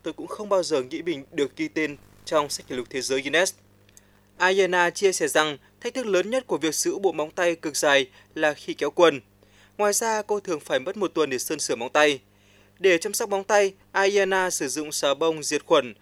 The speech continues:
và bàn chải chuyên dụng để vệ sinh chúng mỗi ngày. Sau đó, cô bôi một lớp axit acylic lên móng tay để chúng nhanh dài hơn.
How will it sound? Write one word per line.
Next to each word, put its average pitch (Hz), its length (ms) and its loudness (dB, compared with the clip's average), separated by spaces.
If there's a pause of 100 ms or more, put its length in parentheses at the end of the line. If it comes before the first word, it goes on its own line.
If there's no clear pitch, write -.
(220)
và 151 200 4
bàn 139 220 0
chải 131 260 0
chuyên 170 220 -4
dụng 156 280 0
để 123 140 -6
vệ 135 180 -6
sinh 160 260 -6
chúng 143 180 -10
mỗi 165 120 -6
ngày. 165 280 4 (480)
Sau - 200 -2
đó, 165 320 4
cô 185 120 0
bôi 170 240 0
một 147 160 -4
lớp 180 200 -6
axit 160 360 -2 (220)
acylic 160 480 0 (320)
lên 170 240 -4
móng 156 180 0
tay 175 260 6
để 135 260 -4
chúng 147 240 -12
nhanh 165 180 -6
dài 135 160 -2
hơn. 151 260 0